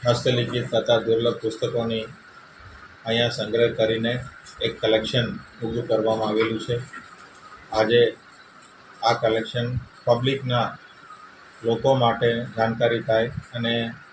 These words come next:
સામાન્ય લોકો પણ આવીને એને જોઈ શકે,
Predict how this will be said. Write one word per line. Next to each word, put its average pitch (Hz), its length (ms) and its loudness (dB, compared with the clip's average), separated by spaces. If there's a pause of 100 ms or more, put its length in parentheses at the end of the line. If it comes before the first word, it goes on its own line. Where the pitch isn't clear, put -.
(1080)
સામાન્ય 123 560 2 (460)
લોકો 120 260 2
પણ 120 220 2
આવીને 113 500 2 (100)
એને 113 180 -2
જોઈ 113 220 0
શકે, 117 480 -2